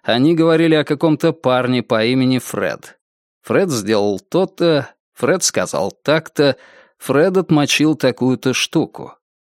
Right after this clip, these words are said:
Очевидно, этот Фред был тем ещё приколистом. Каждый раз, когда одна женщина, та, которая говорила больше, замолкала, чтобы набрать в лёгкий воздух перед очередным словесным потоком,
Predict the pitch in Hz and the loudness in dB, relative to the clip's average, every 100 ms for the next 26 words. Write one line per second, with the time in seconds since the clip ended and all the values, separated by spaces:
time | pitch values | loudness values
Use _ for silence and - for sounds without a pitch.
0 | _ _ 90 90 131 135 135 139 131 131 | _ _ -6 -2 0 2 2 0 0 -2
1 | - 123 139 131 143 143 - 117 120 127 | 0 0 2 2 0 0 0 0 2 2
2 | 143 - 135 - 113 120 - 120 117 104 | 0 0 -4 -4 -4 -4 -2 -2 0 -2
3 | 87 - - - - _ _ _ _ _ | -2 -4 -6 -12 -16 _ _ _ _ _
4 | _ _ - 120 180 165 170 170 151 98 | _ _ -2 0 2 2 2 2 0 0
5 | - - 104 101 127 123 120 131 117 131 | -4 -4 -4 0 0 2 0 0 0 0
6 | 175 139 - 73 - - _ - 117 117 | 0 0 -4 -10 -12 -18 _ -4 -2 0
7 | 131 135 135 127 143 147 151 165 160 95 | 0 0 2 2 2 2 2 0 0 0
8 | - - - _ _ _ - 117 127 120 | -2 -10 -14 _ _ _ -6 0 2 4
9 | 110 98 - 190 180 80 - _ - - | 2 0 0 0 0 -2 -10 _ -4 0
10 | 131 143 143 151 - 151 143 - 165 175 | 2 2 2 0 0 0 0 0 0 2
11 | 165 92 87 - - 135 135 131 139 131 | 2 0 -8 -8 -2 0 2 2 2 0
12 | 127 165 147 123 123 156 147 139 120 147 | 2 2 2 2 2 0 0 -2 0 -2
13 | - - - - - | 0 -4 -4 -10 -18